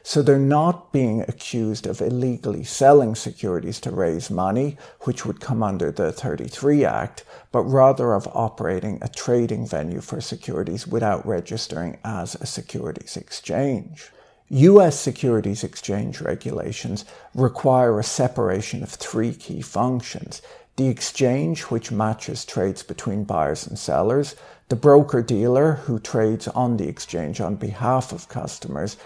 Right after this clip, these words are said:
and the clearinghouse, who keeps electronic records, settles securities trades, and moves the money and securities around.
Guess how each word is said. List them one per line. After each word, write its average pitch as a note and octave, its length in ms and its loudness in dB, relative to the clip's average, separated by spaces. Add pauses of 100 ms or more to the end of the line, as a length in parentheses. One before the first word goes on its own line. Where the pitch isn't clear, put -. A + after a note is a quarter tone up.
(240)
and A2+ 160 0
the A#2 80 0
clearinghouse, A2+ 920 4
who B2 120 -8
keeps - 360 -8 (120)
electronic A#2 640 -2
records, F2 560 -2 (220)
settles C3 500 0
securities - 640 -4
trades, - 480 -4 (240)
and A#2 220 2
moves A#2 360 0
the A2 100 0
money G2 300 -2
and D2+ 140 -6
securities - 680 -8
around. A2 680 -4